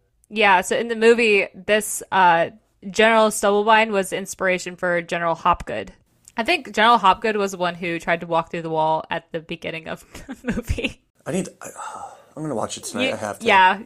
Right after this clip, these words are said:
Speaker 1: you need to. It is <laughs> so fucking good.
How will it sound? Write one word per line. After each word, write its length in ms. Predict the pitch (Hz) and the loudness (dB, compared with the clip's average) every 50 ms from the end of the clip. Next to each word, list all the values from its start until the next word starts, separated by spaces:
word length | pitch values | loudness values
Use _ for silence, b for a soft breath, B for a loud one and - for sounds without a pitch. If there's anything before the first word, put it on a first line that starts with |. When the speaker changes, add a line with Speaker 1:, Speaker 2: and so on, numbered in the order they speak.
| - | -16
Speaker 1:
you 180 | - 220 233 220 | -12 -10 -10 -6
need 240 | 202 226 226 196 - | -6 -6 -6 -8 -6
to. 320 | - 190 180 180 185 - - | -6 -4 -4 -4 -8 -10 -10
It 100 | - 208 196 | -6 -2 -2
is 200 | 196 202 - - | -2 -2 -2 -4
<laughs> 0 | |
so 340 | - - 262 - - 254 247 | -4 -4 -4 -4 -4 -6 -8
fucking 360 | - - 208 - - 214 190 | -6 -8 -8 -6 -6 -10 -10
good. 320 | 175 165 185 - 180 196 | -10 -12 -12 -12 -12 -14